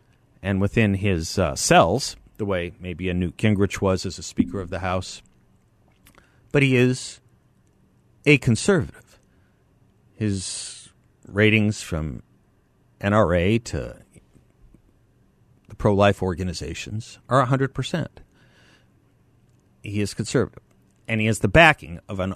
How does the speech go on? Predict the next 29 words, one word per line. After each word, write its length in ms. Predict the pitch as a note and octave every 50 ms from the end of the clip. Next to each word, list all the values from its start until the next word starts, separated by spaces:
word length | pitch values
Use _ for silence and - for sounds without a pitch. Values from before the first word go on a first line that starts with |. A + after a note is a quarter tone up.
| - _ -
awful 400 | C3+ C3+ C3 A#2 - - B2+ A#2
lot 240 | G2+ F2+ F#2 F2 E2
of 120 | G2 -
conservatives. 960 | - A2 A2 - - F3 C#3+ A2 E2 - - - _ - - - - - - _
Someone 380 | - - - - B2+ B2+ C#3 C#3+
who 120 | C#3 B2+
has 340 | A#2 B2 A#2+ A#2+ A#2 G#2 -
the 100 | - G#2
backing 480 | F2+ - B2 A#2 A2 A2 - A2 G2+ F#2
of 160 | F2+ E2+ F#2
Donald 360 | A2 G#2+ G#2+ G#2 G#2 G2+ F#2+
Trump, 380 | - - - B2 G#2 D#2 D#2+ -
someone 300 | - - A#2 A2 G#2+ G#2
who 60 | G2+
has 160 | G2+ G2 -
the 100 | - F#2
backing 400 | F2 A2 A2+ G2+ F#2+ - - D#2+
of 140 | F2 F2 F#2
Jim 260 | - - G#2+ F#2 F#2
Jordan, 340 | F2+ - A2+ G#2+ F#2+ E2 F2+
someone 300 | F2+ - G2+ G2+ G2 G2
who 60 | G2
has 160 | G2 F#2+ F2+
the 100 | - -
backing 440 | D#2 A2 A2+ A2 G2+ - - D#2+ E2+
of 100 | D#2+ E2
Marjorie 420 | F#2 F#2+ G2 G2+ F#2 - F2+ F2+ -
Taylor 300 | - G2 G2 F#2 F2+ F2+
Greene, 340 | F#2+ A2+ B2+ A2+ G2 G2+